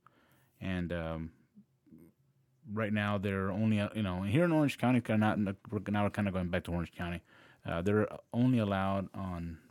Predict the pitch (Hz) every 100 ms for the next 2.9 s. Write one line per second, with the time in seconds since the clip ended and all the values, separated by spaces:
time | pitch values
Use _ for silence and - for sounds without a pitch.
0 | 92 110 113 95 78 78 - - _ _
1 | _ _ - 104 101 101 - - 117 85
2 | 76 90 87 - 87 90 80 76 -